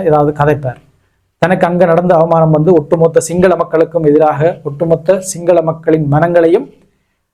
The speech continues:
அவமதிக்கிற மாதிரி அமைஞ்சிட்டுன்ற மாதிரில இந்த விஷயத்தை ஐயா கொண்டு போக வாய்ப்பு இருக்கு. அப்படி கொண்டு போனால்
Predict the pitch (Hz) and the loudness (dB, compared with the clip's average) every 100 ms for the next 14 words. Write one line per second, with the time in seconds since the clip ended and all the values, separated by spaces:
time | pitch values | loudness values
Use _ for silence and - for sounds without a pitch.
0 | _ 156 226 233 214 190 170 165 165 160 | _ 0 2 0 0 0 0 0 2 0
1 | 156 143 139 156 143 139 139 143 160 180 | 0 -2 -2 -2 0 0 0 0 -2 -2
2 | 160 147 147 - 139 151 143 156 147 147 | -2 -2 -6 -8 -2 -2 0 0 0 -2
3 | 139 147 143 147 131 143 147 - 131 - | 0 0 2 0 0 0 0 -6 -18 -20
4 | _ _ _ _ _ _ 131 160 160 180 | _ _ _ _ _ _ -2 -2 0 0
5 | 196 147 123 127 | 2 0 -2 -4